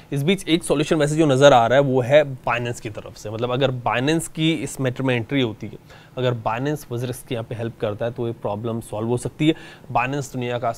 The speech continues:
सबसे बड़ा क्रिप्टो एक्सचेंज है, हम जानते हैं। As per experts, जितने फंड्स का ये हैक हुआ है ना, उतने फंड्स अरेंज करना Binance के लिए मतलब कोई मुश्किल नहीं है, बहुत आसान है। प्लस Binance इतना पैसा वज़रक्स यूजर्स को देगा, जितना फंड्स वापस इ-, इनको देगा, उतना पैसा वो कमा भी सकता है आसानी से, and इससे उसकी इंडिया में एंट्री भी हो जाएगी दोबारा से।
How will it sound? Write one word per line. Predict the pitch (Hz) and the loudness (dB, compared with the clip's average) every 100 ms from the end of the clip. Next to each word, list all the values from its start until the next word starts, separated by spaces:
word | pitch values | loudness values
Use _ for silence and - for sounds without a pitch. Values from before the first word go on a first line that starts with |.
| - | -8
सबसे | 127 123 - 143 | -10 -10 -6 -4
बड़ा | 120 113 117 | -2 -2 -2
क्रिप्टो | 120 - - | -4 -8 -6
एक्सचेंज | 113 - 113 110 | -6 -4 -8 -4
है, | 113 | -4
हम | 113 | -4
जानते | 104 104 101 | -6 -8 -6
हैं। | 120 113 | -6 -6
As | |
per | - - | -8 -8
experts, | 113 - - 139 139 - | -8 -10 -4 -2 -2 -4
जितने | 131 - 139 | -10 -6 -6
फंड्स | - 127 127 | -4 -6 -4
का | - 127 | 0 0
ये | |
हैक | 113 117 - | 2 -2 0
हुआ | 139 107 | 2 2
है | |
ना, | 113 110 - - - | 0 -10 -16 -16 -8
उतने | 135 - | -6 -2
फंड्स | 170 151 135 | -2 0 0
अरेंज | 120 127 131 | 0 -2 -2
करना | 123 117 123 117 | -4 -2 -2 -2
Binance | 107 120 127 | -4 -2 -4
के | - | -4
लिए | 120 120 | -4 -4
मतलब | 120 120 | -4 -4
कोई | 131 123 120 | -2 -2 -2
मुश्किल | 117 107 104 - 123 | -4 -8 -8 -4 -2
नहीं | 123 | 0
है, | 120 | -2
बहुत | 113 117 | -2 -4
आसान | 107 - 107 117 | -4 -8 -6 -6
है। | 113 - - - | -8 -12 -10 -2
प्लस | 180 - 127 | -2 0 -2
Binance | 120 160 170 | 0 0 0
इतना | 165 - | -4 -2
पैसा | 156 131 127 | 0 0 2
वज़रक्स | 139 131 135 - | 2 2 0 -2
यूजर्स | 127 127 127 | -2 -2 -4
को | 135 | -4
देगा, | 123 117 117 120 | -2 -2 2 2
जितना | 120 - 123 | 2 -4 -8
फंड्स | - 120 117 | -6 -6 -4
वापस | 113 107 123 | -4 -4 -6
इ-, | 123 120 | -8 -8
इनको | 123 127 123 | -6 -2 0
देगा, | 113 120 | 0 0
उतना | 151 151 147 | -2 -2 -6
पैसा | 120 120 | -4 -2
वो | 151 160 | -2 0
कमा | 156 139 | 2 4
भी | 131 | 2
सकता | 120 107 110 | 0 -4 -4
है | |
आसानी | 107 98 104 | -4 -8 -10
से, | 117 | -10
and | - - 165 | -12 -8 -6
इससे | 175 - 185 | -6 0 2
उसकी | 160 - 160 | 2 0 0
इंडिया | 131 143 | 2 2
में | 156 | 2
एंट्री | 127 127 143 139 | -2 -2 0 2
भी | 147 | 2
हो | 127 | 0
जाएगी | 120 117 131 | 0 -2 -2
दोबारा | 117 107 113 | -2 -4 -4
से। | - | -4